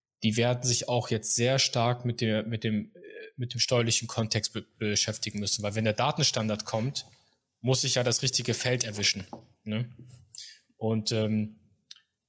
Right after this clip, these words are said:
ich denke, dass wir werden gerade im Bereich der Verfahrensdokumentation oder wie man das Kind auch nennen will, es ist vollkommen egal, werden wir, ähm, also müssen die Softwareunternehmen verstehen, dass sie haben da eine sehr große Verantwortung tatsächlich,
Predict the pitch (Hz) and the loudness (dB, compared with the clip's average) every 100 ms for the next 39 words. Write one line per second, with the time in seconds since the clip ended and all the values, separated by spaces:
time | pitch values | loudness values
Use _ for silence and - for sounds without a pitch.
0 | _ - - 120 131 135 123 120 - - | _ -4 -2 0 2 2 2 2 0 -6
1 | 123 120 117 143 147 127 - 113 143 135 | -2 0 2 2 0 -2 -2 0 2 2
2 | 123 120 117 131 - 113 104 - 117 143 | 0 0 2 2 0 0 0 0 0 0
3 | 147 147 147 147 147 - 160 135 113 107 | 0 -2 -2 -2 0 -2 -2 -4 -4 -2
4 | 120 123 113 - 127 107 - 117 139 139 | 0 0 0 0 -2 -4 -2 -2 -2 -2
5 | 113 104 - 107 101 90 101 120 151 - | 0 0 0 -4 -6 -4 0 0 -2 -10
6 | - - - _ _ _ - 110 127 131 | -20 -20 -20 _ _ _ -2 2 2 0
7 | 123 127 127 - - - - - 113 113 | 2 2 2 0 -10 -20 -18 -6 -2 0
8 | 113 117 107 - - _ _ _ _ _ | 0 -2 -4 -10 -20 _ _ _ _ _
9 | _ 123 117 120 143 139 123 123 117 - | _ 0 2 2 2 0 -2 -2 0 0
10 | - 147 - 147 123 127 123 127 - 120 | 2 2 2 0 0 0 0 0 0 0
11 | - 127 117 - 110 123 127 117 113 110 | 0 0 0 0 0 -2 -2 0 0 2
12 | 110 127 123 120 117 - 107 - 95 98 | 2 0 -2 0 0 -2 -4 -6 -10 -10
13 | - - 104 - - | -8 -8 -8 -10 -12